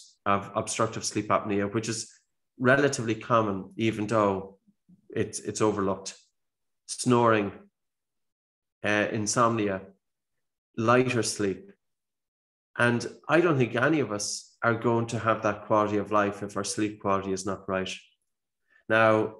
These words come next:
we do have a different tape as well. We did use three M Micropore tape for many years, but it can scare the life out of people. And it was the only thing that was a bit off the wall with what we were doing.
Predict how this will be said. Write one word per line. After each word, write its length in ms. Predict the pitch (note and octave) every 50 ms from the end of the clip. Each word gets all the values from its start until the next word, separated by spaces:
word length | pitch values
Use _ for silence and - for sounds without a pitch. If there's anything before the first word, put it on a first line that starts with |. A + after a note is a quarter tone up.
| - -
we 200 | A#2+ A2+ A#2 A2+
do 200 | A2+ B2+ B2+ B2+
have 160 | B2+ A#2 G#2+
a 60 | A2
different 340 | G#2+ A#2+ A2+ - - G#2+ G#2
tape 300 | - A2 G2+ G2+ G2+ -
as 140 | - - -
well. 300 | G#2+ G2+ G2+ G2 G2+ G#2
We 120 | G#2 G#2+ G#2
did 220 | A2 C#3 C3+ C3
use 240 | D3 C#3+ B2+ B2+ -
three 240 | - - B2 B2 A2+
M 160 | G#2+ G#2+ G#2+
Micropore 580 | G#2+ A2 A2 - A2+ G2+ - - G#2+ G2+ G2
tape 220 | - - G2+ G2+ G2+
for 140 | - - G2+
many 260 | G2+ G2 G2+ G#2 G#2
years, 480 | G#2 G#2 G#2 G2+ G2+ G2 G2 - - _ _ _ _ _ _ _ _
but 260 | - G#2+ G#2+ G#2 G#2+ - - - _ _ - -
it 180 | G#2+ F#2+ -
can 220 | - B2+ A#2+ B2 A#2
scare 360 | - - - A#2 A2 G#2+ G#2
the 120 | G#2+ G#2+
life 300 | G#2 G#2+ G#2+ G#2+ G#2 -
out 120 | G2 G2 G2+
of 120 | F#2+ -
people. 440 | - G#2+ G#2+ G#2 - - G2 F#2 - -
And 100 | G2 G#2
it 80 | A2+
was 240 | - G#2+ A2+ A2+ -
the 80 | - A#2+
only 220 | A#2 A2+ A2+ G#2+
thing 220 | G#2+ A2+ A2 G#2+
that 100 | G#2+ -
was 140 | G2 F#2+ G2+
a 40 | G2+
bit 180 | F#2 - A#2+ A#2
off 220 | G#2+ G#2 G#2 -
the 60 | A2
wall 340 | G#2+ G#2+ G#2 G#2 G#2 G2+ G2+
with 80 | G2 F#2+
what 180 | G2+ - -
we 120 | A2 G#2 G2
were 80 | G2
doing. 320 | F#2+ A2 G#2+ G#2 G2+ G2